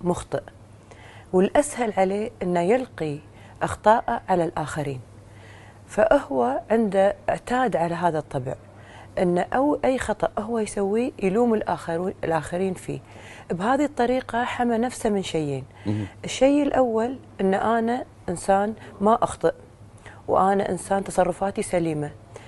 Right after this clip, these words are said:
Speaker 1: ثاني شيء إن هو ما اعترف بخطأه،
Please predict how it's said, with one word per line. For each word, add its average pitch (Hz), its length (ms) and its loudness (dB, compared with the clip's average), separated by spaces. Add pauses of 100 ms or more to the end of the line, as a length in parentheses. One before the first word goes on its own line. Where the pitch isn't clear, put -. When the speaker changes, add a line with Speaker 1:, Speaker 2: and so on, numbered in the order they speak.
(180)
Speaker 1:
ثاني 285 340 2
شيء 240 360 2 (420)
إن 190 240 4
هو 247 520 2
ما 220 220 4
اعترف 247 520 -2
بخطأه، - 480 -4